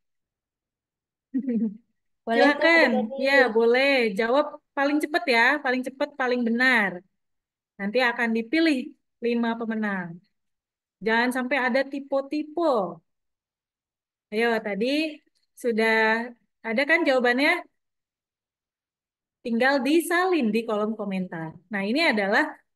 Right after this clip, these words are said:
Speaker 1: untuk pengumuman pemenang yang sudah komen di Instagram, itu akan diumumkan pada tanggal sepuluh Agustus jam sepuluh lewat sepuluh pagi ya,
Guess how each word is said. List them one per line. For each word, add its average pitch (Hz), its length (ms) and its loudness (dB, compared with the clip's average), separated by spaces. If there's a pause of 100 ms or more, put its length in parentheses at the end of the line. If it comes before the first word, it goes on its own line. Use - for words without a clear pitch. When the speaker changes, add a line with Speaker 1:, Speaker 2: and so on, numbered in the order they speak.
(140)
Speaker 1:
untuk 277 300 0
pengumuman 320 540 0 (140)
pemenang 302 520 2 (440)
yang 254 280 2 (520)
sudah 233 340 -2 (180)
komen 285 280 0 (360)
di 220 40 0 (600)
Instagram, 220 560 -2 (160)
itu 269 200 -4
akan 294 260 -2
diumumkan 240 800 0 (280)
pada 240 540 0
tanggal 214 380 -2
sepuluh 202 360 -4
Agustus 196 440 -4 (560)
jam 277 220 4 (220)
sepuluh 285 800 -2 (220)
lewat 285 400 4 (100)
sepuluh 302 420 0 (160)
pagi 294 520 2
ya, 220 60 2